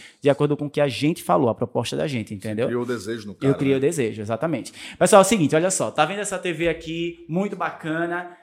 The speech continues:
Speaker 1: É, vai aparecer aí agora um quadro diferente, vai aparecer
Speaker 2: É nada.
Speaker 1: é,
Speaker 2: É.
Speaker 1: tem alguns quadros diferentes, né?
Speaker 2: Opa!
Speaker 1: Só o ba-, o bate-papo aqui, tem algumas surpresas também.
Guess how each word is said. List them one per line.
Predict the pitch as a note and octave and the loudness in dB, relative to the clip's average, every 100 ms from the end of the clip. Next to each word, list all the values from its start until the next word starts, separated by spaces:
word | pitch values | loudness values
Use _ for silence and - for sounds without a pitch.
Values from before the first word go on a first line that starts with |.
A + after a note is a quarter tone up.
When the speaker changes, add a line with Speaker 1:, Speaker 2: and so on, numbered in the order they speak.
| _ _ _ _ | _ _ _ _
Speaker 1:
É, | C#3+ C#3+ D3 D3 C#3+ C#3+ C#3 C#3 C#3 C3+ B2+ A#2+ | -8 -4 -2 -2 -2 -2 -4 -4 -4 -2 -4 -4
vai | D3+ F3+ | -2 -2
aparecer | F3+ F3 E3+ F3 | -2 -6 -6 -6
aí | E3 D3+ E3 | -2 -2 -2
agora | D3+ D3 D#3+ | -2 -4 -6
um | D#3+ | -8
quadro | - D3+ D3+ C3+ | -4 -4 -4 -10
diferente, | F3+ F#3 F#3 C3+ C3+ C#3+ D3+ | -14 -10 -6 -4 -4 -4 -8
vai | C#3 | -10
aparecer | C#3+ C#3+ C#3 - | -8 -6 -4 -2
Speaker 2:
É | |
nada. | C3+ C#3+ F3 D3+ B2+ | 2 4 4 4 2
Speaker 1:
é, | G2 - - A#2+ | 2 -2 -4 -4
Speaker 2:
É. | |
Speaker 1:
tem | G2+ | -6
alguns | B3+ - - | -8 -6 4
quadros | G#3+ G#3 | 4 4
diferentes, | G#3+ G#3+ A3 C#3+ D#3+ F3+ | 2 4 6 6 4 4
né? | |
Speaker 2:
Opa! | G3+ | 8
Speaker 1:
Só | G#3 D#4+ | 10 10
o | |
ba-, | D4+ A3+ A#3 | 8 8 8
o | A3+ | 8
bate-papo | A3+ A3+ A3+ A3 | 6 6 4 4
aqui, | A3 G#3 G#3+ A3+ | 2 0 -2 0
tem | A#3 | -2
algumas | A3+ A#3 | 0 0
surpresas | F#4 D4+ G3+ G3 F#3+ | 0 2 4 4 2
também. | A#3 E3+ B2 B2 | 2 4 4 -2